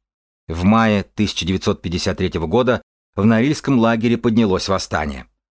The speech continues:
На практике это означало забастовку. «Мы не пошли на работу, никто. Только подлизы пошли», вспоминала Яскина.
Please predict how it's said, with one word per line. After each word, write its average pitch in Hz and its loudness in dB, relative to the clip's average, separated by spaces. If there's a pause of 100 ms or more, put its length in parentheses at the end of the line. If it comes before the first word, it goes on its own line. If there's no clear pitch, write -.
(160)
На 90 0
практике 107 -2
это 104 -2
означало 92 -2
забастовку. 80 -6 (420)
«Мы 117 4
не 131 4
пошли 117 -2
на 78 -4
работу, 71 -6 (120)
никто. 92 0 (460)
Только 147 0
подлизы 90 -2
пошли», 76 -6 (200)
вспоминала 78 -2
Яскина. - -8